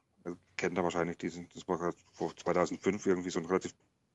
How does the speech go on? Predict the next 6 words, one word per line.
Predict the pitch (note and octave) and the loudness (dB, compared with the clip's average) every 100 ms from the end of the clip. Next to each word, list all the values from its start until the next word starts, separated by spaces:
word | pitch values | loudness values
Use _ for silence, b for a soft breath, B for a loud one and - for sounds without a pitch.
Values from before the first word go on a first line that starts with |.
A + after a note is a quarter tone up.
| _ _ _ _ _ | _ _ _ _ _
bekannter | - - E2+ E2+ | -8 -2 -2 -2
Podcast, | - F#2 G2+ F2+ - | -2 0 2 0 2
der | F2 | 0
immer | E2 F2 | 0 -2
noch | E2+ | 0
rumschwirrt. | F2+ - F#2+ | -2 -2 -2